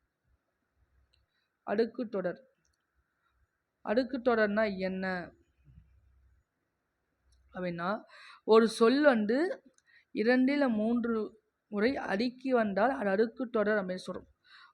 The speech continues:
ஒரு முறை, ரெண்டு முறை இல்ல, மூணு முறை தொடர்ந்து கண்டினியூஸா வந்தா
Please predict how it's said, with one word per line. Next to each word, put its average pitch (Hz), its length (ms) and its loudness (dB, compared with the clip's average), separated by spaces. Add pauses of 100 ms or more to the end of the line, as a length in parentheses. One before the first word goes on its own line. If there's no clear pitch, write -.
(140)
ஒரு 208 140 2
முறை, 226 180 -2
ரெண்டு 233 160 2
முறை 220 100 0
இல்ல, 202 100 2 (140)
மூணு 220 260 -4
முறை 240 160 0 (120)
தொடர்ந்து 220 300 0 (100)
கண்டினியூஸா 220 560 -4
வந்தா 196 320 -2